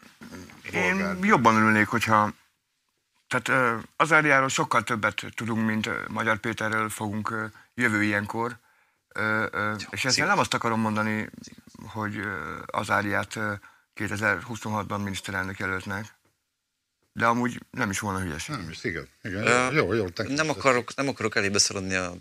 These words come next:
Speaker 3: történetnek, de
Speaker 1: Köszönöm.
Speaker 3: javaslom, hogy a, a műsor elején véletlenül Guardian-t mondtam, de rájavítottam Le Monde-ra. Szóval a Le Monde, ö, egy, ö, három vagy négy oldalas, ö, print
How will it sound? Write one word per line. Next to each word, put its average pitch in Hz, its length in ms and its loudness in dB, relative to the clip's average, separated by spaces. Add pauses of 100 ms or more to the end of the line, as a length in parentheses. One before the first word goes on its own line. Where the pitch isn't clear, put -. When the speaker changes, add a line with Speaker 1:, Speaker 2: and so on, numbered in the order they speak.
Speaker 3:
történetnek, 101 500 -6
de 95 60 -4
Speaker 1:
Köszönöm. 92 200 -2
Speaker 3:
javaslom, 90 440 -2
hogy 85 200 -6
a, 85 180 -4 (300)
a 101 120 -10 (560)
műsor 95 320 -2
elején 85 280 -2
véletlenül 82 440 -4
Guardian-t 82 440 -6
mondtam, 80 380 -10
de 80 100 -6
rájavítottam 80 680 -8
Le 92 80 0
Monde-ra. 92 420 -2 (420)
Szóval 95 280 -6
a 98 60 2
Le 104 120 0
Monde, 92 380 -2 (120)
ö, 80 320 -6 (100)
egy, 80 320 -8
ö, 82 100 -6 (560)
három 85 240 -4
vagy 80 120 -6
négy 82 200 -6
oldalas, 78 500 -2 (460)
ö, 80 200 -6
print 85 460 -8